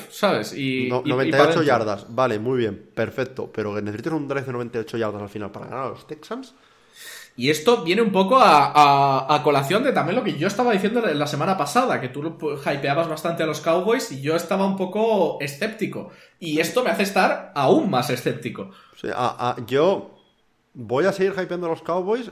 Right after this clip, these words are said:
Speaker 2: pero como desde la distancia.
Speaker 1: O
Speaker 2: Como
Speaker 1: sea,
Speaker 2: desde
Speaker 1: yo ahora
Speaker 2: el
Speaker 1: mismo,
Speaker 2: punto de vista.
Speaker 1: ya te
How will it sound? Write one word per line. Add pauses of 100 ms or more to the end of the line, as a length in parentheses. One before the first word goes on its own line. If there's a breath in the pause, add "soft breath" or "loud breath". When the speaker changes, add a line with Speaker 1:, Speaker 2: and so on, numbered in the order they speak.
(140)
Speaker 2:
pero
como
desde
la
distancia.
Speaker 1:
O
Speaker 2:
Como
Speaker 1:
sea,
Speaker 2:
desde
Speaker 1:
yo
ahora
Speaker 2:
el
Speaker 1:
mismo,
Speaker 2:
punto
de
vista.
Speaker 1:
ya
te